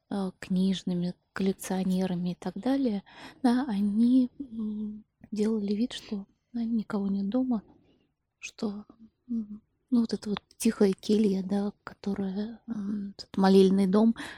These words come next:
который существовал себе всё советское время, о котором мы в прошлом го-, в прошлый раз в подкасте рассказывали, да, просуществовала где-то молельная комната в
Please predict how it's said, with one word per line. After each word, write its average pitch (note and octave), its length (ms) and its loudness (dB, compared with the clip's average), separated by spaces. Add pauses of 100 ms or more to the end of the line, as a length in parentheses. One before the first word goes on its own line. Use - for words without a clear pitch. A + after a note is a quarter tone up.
(100)
который - 320 0
существовал G#3+ 540 0
себе G#3 240 -2
всё - 160 -4
советское G3+ 680 -4 (600)
время, G#3+ 320 2
о F#3 40 -2
котором F3+ 360 -4
мы F3+ 60 -4
в - 60 -18
прошлом - 340 -6
го-, F#3+ 440 -4 (200)
в - 180 -20
прошлый - 300 -8
раз - 340 -8
в - 120 -20
подкасте - 480 -6
рассказывали, F#3 600 -2
да, G3+ 240 -4 (340)
просуществовала A#3 800 2
где-то F#3 280 -4
молельная F#3 440 2
комната F#3 560 -4 (500)
в G3+ 200 -6